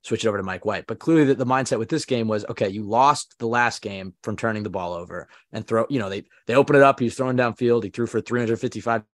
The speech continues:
yards or whatever, but he lost the game with the turnovers. And so the mindset for this game was protect the football, you know, just run the, b-, we can, we can win an ugly game against the Patriots. And, and, you know, look, if they punted that ball out of bounds, who knows what would have happened in overtime, but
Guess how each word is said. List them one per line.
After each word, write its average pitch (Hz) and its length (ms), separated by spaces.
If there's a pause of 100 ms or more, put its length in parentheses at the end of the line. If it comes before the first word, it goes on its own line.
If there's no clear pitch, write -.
(100)
yards 107 380
or 107 40
whatever, 104 420 (320)
but 139 140
he 139 60
lost 135 260
the 127 60
game 120 120
with 110 100
the - 60
turnovers. 110 540
And 120 100
so 120 140
the 110 100
mindset 127 360
for 120 80
this 170 160
game 120 220
was 107 160 (200)
protect 123 320
the 113 40
football, - 480 (300)
you 110 80
know, 104 320
just 113 180
run 143 160
the, 139 60
b-, 117 100
we 147 180
can, 160 200
we 156 120
can 165 220
win 143 200
an 127 100
ugly 120 260
game 101 400 (220)
against 113 260
the 98 60
Patriots. 98 480
And, 117 100 (260)
and, 190 60
you 214 60
know, 220 80
look, 175 140
if 160 220
they 175 140
punted 190 320
that 156 140
ball 165 180
out 147 80
of 120 60
bounds, 156 320
who 180 80
knows 156 200
what 120 60
would 104 120
have 95 80
happened 95 200
in 90 80
overtime, 82 500
but 113 220